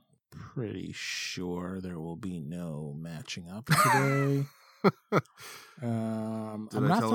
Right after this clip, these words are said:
Speaker 2: telegraph
Speaker 1: it,
Speaker 2: that too much?
Speaker 1: I'm not throwing it into the sun, but, uh, Richie Rich, uh, gets the old heave ho.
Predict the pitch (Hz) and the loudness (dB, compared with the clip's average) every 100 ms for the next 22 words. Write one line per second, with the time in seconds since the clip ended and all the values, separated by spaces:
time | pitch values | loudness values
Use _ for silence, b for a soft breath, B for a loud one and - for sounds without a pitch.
0 | 240 113 113 - 117 - 117 131 - - | 6 6 4 0 -2 -2 -2 -2 -6 -16
1 | - 170 156 165 208 - 202 180 156 139 | -2 4 6 6 6 2 2 6 8 8
2 | 131 107 101 - - 107 95 87 92 92 | 8 4 4 4 6 4 2 -2 -4 -6
3 | 85 - - 104 82 104 120 - 131 120 | -6 -8 -6 -6 -4 0 0 2 2 0
4 | - - - _ _ _ _ _ _ _ | -2 -8 -10 _ _ _ _ _ _ _
5 | - 110 98 - 113 - 117 104 101 101 | -6 -4 -4 -4 -4 -2 -2 0 -2 -2
6 | - 117 107 110 98 110 | 0 0 0 -2 -2 -2